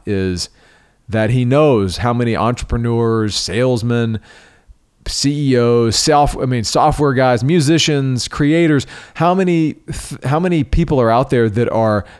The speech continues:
passionate about getting projects done and building things and creating things, but at the, at the same time, they, they have, they don't wanna sacrifice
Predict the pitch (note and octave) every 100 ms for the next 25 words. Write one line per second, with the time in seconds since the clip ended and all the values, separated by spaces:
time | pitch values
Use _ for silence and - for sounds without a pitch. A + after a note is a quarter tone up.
0 | - - D#3+ F3 E3 C#3 A#2+ A2+ A2 G#2+
1 | D3+ C#3+ A#2 C3+ C3 B2 A#2 G2+ B2+ A#2+
2 | F#2+ G2 C3+ C#3 A#2+ A#2 G#2 F#2 - A#2
3 | C3 D#3+ B2+ G2 F#2+ F#2 - - - -
4 | D3 C#3 B2 - C3 - D#3 D3+ C3+ D#3
5 | G3 C3 A2 A2+ - - - _ _ _
6 | B2 G#2+ C#3 C#3 C#3 C3+ - _ - B2
7 | A#2+ C3 D3 D3+ B2 B2+ D3 E3 C#3 -
8 | A#2+ B2 C#3+ - G#2+ G#2 - -